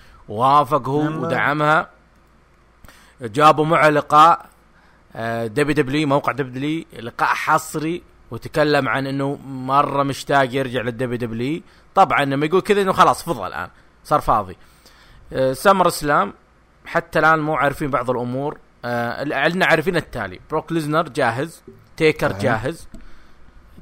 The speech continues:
Speaker 1: جون سينا اللي ما ندري عنه حتى الآن، و-، وش وضعه؟
Speaker 2: جاهز، جاهز.
Speaker 1: لذلك كل شيء بيبين بكرة في عرض رو،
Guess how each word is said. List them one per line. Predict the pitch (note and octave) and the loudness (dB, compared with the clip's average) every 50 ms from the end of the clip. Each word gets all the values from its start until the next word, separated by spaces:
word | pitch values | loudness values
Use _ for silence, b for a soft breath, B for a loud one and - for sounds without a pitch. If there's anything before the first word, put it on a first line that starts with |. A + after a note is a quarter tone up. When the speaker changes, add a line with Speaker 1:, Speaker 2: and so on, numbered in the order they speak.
| A2 | -2
Speaker 1:
جون | G#2+ E3+ F3 F#3+ G3 F#3 | 4 4 6 6 4 2
سينا | - - B3 A#3+ G#3+ G3+ | -2 -4 -2 0 0 0
اللي | F#3 F3+ E3+ E3+ | 0 0 0 2
ما | F3 F3+ F3+ F3 E3 | 4 4 4 4 4
ندري | B2 C3+ C3 A#2+ | 2 0 -2 0
عنه | G2+ A2+ A2 G#2 | 0 0 -2 -4
حتى | G2 - A2 - - B2 | -6 -8 -12 -10 -8 -8
الآن، | G#2+ G2+ G#2 G#2 G#2 | -6 -6 -6 -8 -8
و-، | A2+ | -6
وش | C3 C3+ | -4 -2
وضعه؟ | C3+ C#3 C#3+ A#2+ B2+ C3+ C3 | -2 0 0 2 4 4 4
Speaker 2:
جاهز، | C3 C3 B2+ B2+ A#2+ A2+ F#3+ F3+ D#3+ - - - - - - - | 4 4 4 4 4 2 2 0 -2 -6 -16 -20 -20 -20 -16 -12
جاهز. | G#2 G2+ G#2+ G#2+ G#2+ G#2+ G#2+ G2+ G#2 G#2 G2 F2+ - - - - - - - - - - - - - - | -8 -4 -2 0 0 0 0 -2 -2 -6 -6 -8 -10 -14 -16 -18 -20 -20 -20 -20 -20 -20 -20 -20 -16 -12
Speaker 1:
لذلك | D3 C#3 C#3 D3+ F3+ F#3+ G3+ G#3 G3 - | -10 -6 0 4 6 6 6 4 2 -2
كل | - A3+ A3+ A#3+ G#3+ | 2 4 4 4 4
شيء | - - G#3+ G3 | 4 2 2 2
بيبين | E3+ F#3 E3+ D3+ G3+ A3 A#3 A#3+ A3 | 2 0 -4 -4 -2 -2 -2 -2 -4
بكرة | D#3+ C#3+ F#3 F#3 - - B2 A2 | -2 0 0 0 0 -2 -8 -8
في | G#2+ - A#2 G#2+ | -8 -6 -4 -2
عرض | G2 B2 B2+ A#2 A#2+ | 0 0 0 0 -2
رو، | A#2 B2 D3 F3 G3+ - - | 0 0 2 0 0 -2 -6